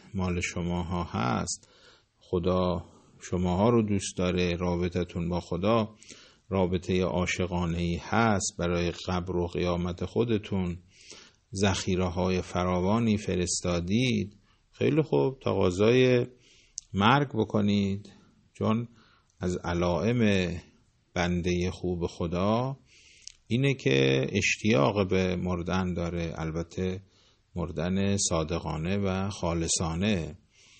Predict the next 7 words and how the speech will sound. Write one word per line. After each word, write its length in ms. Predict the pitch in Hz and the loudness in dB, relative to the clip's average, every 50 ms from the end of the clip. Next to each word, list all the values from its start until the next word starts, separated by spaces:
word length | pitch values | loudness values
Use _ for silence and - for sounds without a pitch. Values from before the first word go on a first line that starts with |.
| - _ _ _ _ - | -20 _ _ _ _ -6
مردنی 460 | 90 87 85 82 90 92 101 104 104 | -6 -4 -2 -2 0 2 2 2 2
که 120 | 104 104 | 0 0
در 200 | 92 90 87 82 | 0 0 0 0
راه 300 | 80 82 82 82 87 85 | 0 -2 -2 -2 -2 -4
خدا 360 | 80 - - 82 80 85 80 | -4 -6 -6 -6 -4 -4 -4
باشه. 800 | 78 76 78 80 82 - - 110 107 104 101 92 90 87 87 90 - - - | -4 -4 -6 -6 -6 -2 2 2 4 4 4 2 0 -2 -6 -10 -12 -14 -10
میگه 440 | - 90 92 101 98 98 98 98 | -8 -4 0 2 2 2 2 0